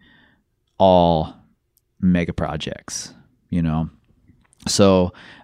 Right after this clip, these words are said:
I do think that being confined to one crag, even if that crag is as amazing as Red River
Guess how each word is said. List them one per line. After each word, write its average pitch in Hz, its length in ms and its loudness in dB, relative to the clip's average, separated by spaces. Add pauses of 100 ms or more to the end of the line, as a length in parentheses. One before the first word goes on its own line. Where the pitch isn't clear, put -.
I 110 80 -2
do 120 340 6
think 104 400 4
that 90 320 0
being 95 380 6
confined 87 1000 2 (840)
to - 140 -2
one 87 800 0 (540)
crag, 80 600 0
even 123 260 4
if 110 140 2
that 92 220 2
crag 90 480 2
is 80 260 -6
as 80 120 -8
amazing 82 840 0
as 78 220 -8
Red 82 180 -4
River 78 200 -10